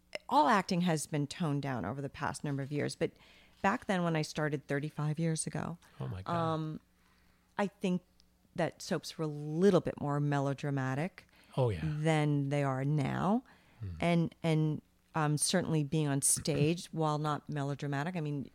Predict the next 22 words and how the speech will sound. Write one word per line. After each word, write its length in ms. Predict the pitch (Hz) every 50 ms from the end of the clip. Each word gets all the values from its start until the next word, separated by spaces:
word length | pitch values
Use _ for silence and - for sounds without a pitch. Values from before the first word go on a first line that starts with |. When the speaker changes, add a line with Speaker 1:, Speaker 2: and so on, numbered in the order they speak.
| _ -
Speaker 1:
the 200 | 143 147 143 - -
energy 300 | 147 143 143 139 143 143
is 80 | 135
just 240 | 143 135 - - _ -
bigger, 400 | 143 127 - 139 135 170 208 - - - - - - -
right? 340 | 156 151 156 170 196 -
So, 360 | - - 196 170 170 165 160 - - - - - - _ _ _ _ -
um, 320 | 170 160 160 151 151 - - _ _ _ _ _ _ _ -
I 260 | - 180 175 170 160 - - - - -
feel 160 | - 170 143
like 200 | 139 143 139 -
it 100 | 170 -
was 200 | 156 147 - -
a 20 | 147
nice 400 | 139 139 135 135 143 - - -
natural 440 | 143 143 143 - - 147 139 - -
progression 540 | - 160 - - 143 143 - - - 170 160 -
for 160 | - - - -
me. 240 | 185 185 196 220 - _ _ _ _ _ _ _ _ - - - - - - - - - _
Speaker 2:
Well, 240 | 127 113 113 117 113
you 280 | 104 110 143 165 143 -
actually 720 | 113 135 123 - - - 120 113 110 104 101 95 95